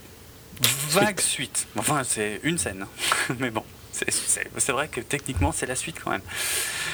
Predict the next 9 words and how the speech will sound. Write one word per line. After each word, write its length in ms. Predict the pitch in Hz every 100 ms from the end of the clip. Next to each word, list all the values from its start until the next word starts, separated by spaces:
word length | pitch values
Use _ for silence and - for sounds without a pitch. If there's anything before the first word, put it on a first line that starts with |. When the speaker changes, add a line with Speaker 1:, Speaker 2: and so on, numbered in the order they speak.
| 143 127 -
Speaker 1:
Et, 280 | 202 226 -
euh, 380 | 160 160 156 160
qui 200 | - 233
nous 120 | 214
raconte, 460 | 165 156 208 214 165
en 80 |
fait, 320 | 143 185 - 139
euh, 580 | 135 127 123 120 120 113 - -
donc 200 | 139